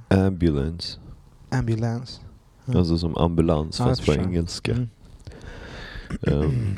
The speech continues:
Speaker 1: <clears throat> Jag förväxlar med Lance Armstrong, Magnus Hedmans, eller <laughs> Lance Hedman heter han. Lance Armstrong är den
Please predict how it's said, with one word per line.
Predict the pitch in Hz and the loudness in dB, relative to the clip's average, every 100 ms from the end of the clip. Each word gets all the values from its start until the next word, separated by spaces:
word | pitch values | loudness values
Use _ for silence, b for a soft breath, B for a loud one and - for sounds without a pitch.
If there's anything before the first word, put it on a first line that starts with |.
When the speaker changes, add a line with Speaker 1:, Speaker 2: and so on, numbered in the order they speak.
| - - - | -6 -8 0
Speaker 1:
<clears throat> | |
Jag | 120 110 | 2 4
förväxlar | 117 - 117 | 2 2 2
med | 110 107 | 2 2
Lance | 110 113 110 107 - | 2 0 0 -2 0
Armstrong, | 117 110 - 101 101 104 107 | 2 0 -2 -4 -4 -4 -2
Magnus | 107 104 - | 0 0 0
Hedmans, | 113 104 104 104 - - - | -2 0 -2 -2 -4 -6 0
eller | 113 | 2
<laughs> | 117 123 | 4 4
Lance | 131 156 135 - - - | 4 2 0 0 0 2
Hedman | 139 135 113 120 | 4 4 2 0
heter | 160 165 - - | 4 2 0 -6
han. | - B B B | -6 B B B
Lance | 123 117 - | 4 4 2
Armstrong | 117 117 113 | 0 2 2
är | |
den | 110 | 2